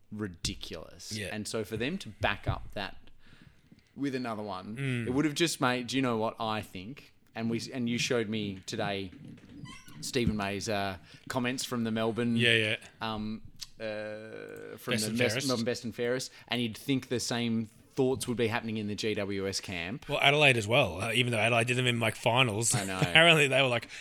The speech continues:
Speaker 2: you know, "We were only three points off beating
Speaker 1: Yeah.
Speaker 2: Collingwood and should have
Speaker 1: It's
Speaker 2: beaten
Speaker 1: would
Speaker 2: Brisbane."
Speaker 1: gi-, it would be giving everyone that little bit of,
Speaker 2: We can
Speaker 1: "We are
Speaker 2: beat them.
Speaker 1: this close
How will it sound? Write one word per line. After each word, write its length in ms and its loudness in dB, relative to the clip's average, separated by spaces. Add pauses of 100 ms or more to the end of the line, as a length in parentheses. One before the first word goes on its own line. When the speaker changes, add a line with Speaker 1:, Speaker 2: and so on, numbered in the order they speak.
Speaker 2:
you 60 -4
know, 140 4
"We 100 4
were 80 6
only 180 2
three 260 -4
points 260 -2
off 140 -2
beating 280 4
Speaker 1:
Yeah. 200 0 (100)
Speaker 2:
Collingwood 520 0
and 100 -6
should 140 0
have 100 -4
Speaker 1:
It's 20 0
Speaker 2:
beaten 160 -2
Speaker 1:
would 200 4
Speaker 2:
Brisbane." 180 -6
Speaker 1:
gi-, 80 -2
it 80 -2
would 160 -2
be 100 0
giving 420 -2
everyone 840 -4
that 240 -4
little 200 -6
bit 140 -6
of, 220 -6 (1040)
Speaker 2:
We 60 -14
can 80 -8
Speaker 1:
"We 220 2
are 60 0
Speaker 2:
beat 100 -6
them. 80 -12
Speaker 1:
this 280 0
close 640 -4